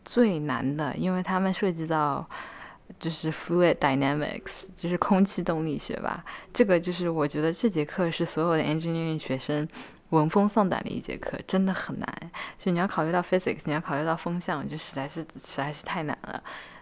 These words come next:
嗯，但是你在，但那个，在，就是在造，造这个小型的飞机啊，我就叫它造飞机，但它真的不是在造，就是造一个，对，prototype 吧，只能这样讲。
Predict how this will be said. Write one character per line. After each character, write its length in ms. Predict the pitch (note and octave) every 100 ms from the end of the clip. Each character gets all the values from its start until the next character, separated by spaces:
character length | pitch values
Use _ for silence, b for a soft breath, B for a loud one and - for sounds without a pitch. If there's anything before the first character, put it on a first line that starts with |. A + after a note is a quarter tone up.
| -
嗯， 320 | D#3+ D#3 D3+
但 160 | E3+ A#3
是 240 | A3 A#3+
你 140 | G#3+ E3
在， 260 | G3 G3 G3 B B B - - - -
但 200 | - C4
那 140 | C#4 D4
个， 120 | A#3+ -
在， 400 | C#4+ C4+ A#3 F#3+
就 140 | -
是 180 | A3 A#3
在 400 | A3 B3 A3+ G3
造， 320 | F#3+ B3+ A3 -
造 300 | - B3 A3
这 100 | G3+
个 80 | G3+
小 240 | - D3+
型 160 | D3 E3
的 140 | F#3+
飞 180 | G3+ G3+
机 160 | G3 F#3+
啊， 100 | D3
我 60 | D3+
就 120 | -
叫 140 | C4
它 120 | G#3
造 220 | G#3+ A3+ F3+
飞 180 | F#3
机， 160 | F#3 G3
但 140 | F#3+
它 80 | G3+
真 160 | A3 A#3
的 80 | G3+
不 100 | F3+
是 120 | F3+
在 160 | F#3+
造， 280 | D#3 F3+ D#3 B B B - - -
就 100 | A3+
是 140 | A3+
造 320 | A3 B3+ G#3
一 160 | F3+ F#3
个， 400 | G#3 G3 F3 F3 - - - B B B -
对， 160 | B3 A#3
prototype 540 | D4+ F4 F#4+ G#3+ D3 -
吧， 260 | D3 E3 -
只 120 | E3+
能 100 | E3+
这 80 | G#3+
样 160 | G3+
讲。 120 | F3+